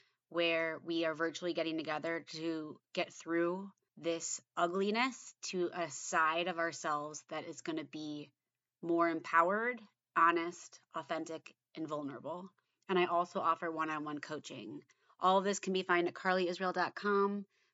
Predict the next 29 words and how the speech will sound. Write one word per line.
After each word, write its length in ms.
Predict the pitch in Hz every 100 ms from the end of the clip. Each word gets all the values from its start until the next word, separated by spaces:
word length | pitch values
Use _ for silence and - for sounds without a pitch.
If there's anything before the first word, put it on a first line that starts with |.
| _ -
Please 440 | 214 214 214 202
pass 500 | - 196 190 196 - - 196
on 500 | 196 190 190 196 190
the 100 | 190 -
trailer 760 | - 196 196 202 202 202 202 -
and 540 | 196 185 180 180 180 - _ _
subscribe, 880 | - 208 185 - - 190 180 190 170
rate, 240 | 175 180 -
and 100 | 180
review 340 | 165 175 175
so 180 | 165 180
other 220 | 175 175
people 300 | 175 175 170
can 160 | - 170
find 320 | - 160 160
it. 180 | 160 151 - - _ _
And 120 | 185
stay 280 | 175 196 196
tuned 440 | 190 190 165 165 160
because 260 | 165 170
in 60 | 170
the 80 | 170
next 320 | 170 - -
few 220 | 190 190
weeks, 340 | 180 170 - -
I 120 | 165
will 120 | 156
be 160 | 165 170
releasing 680 | 165 165 160 - 156 156